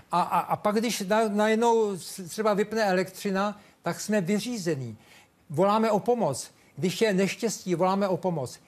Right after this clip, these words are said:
Indián nikdy nevolá o pomoc. Musí se starat sám o sebe.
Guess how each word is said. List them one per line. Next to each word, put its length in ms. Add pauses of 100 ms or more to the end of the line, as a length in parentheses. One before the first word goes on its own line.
(140)
Indián 580 (140)
nikdy 480 (180)
nevolá 640
o 100
pomoc. 480 (320)
Musí 260
se 180
starat 520
sám 260
o 40
sebe. 320